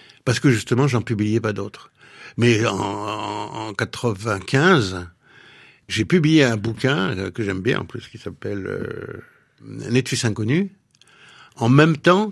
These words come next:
que je publiais Tchourmo de Jean-Claude Iso, qui était un pote en plus.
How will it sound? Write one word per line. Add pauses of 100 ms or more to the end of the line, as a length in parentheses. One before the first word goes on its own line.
que
je
publiais (220)
Tchourmo
de
Jean-Claude
Iso, (880)
qui
était
un
pote
en
plus.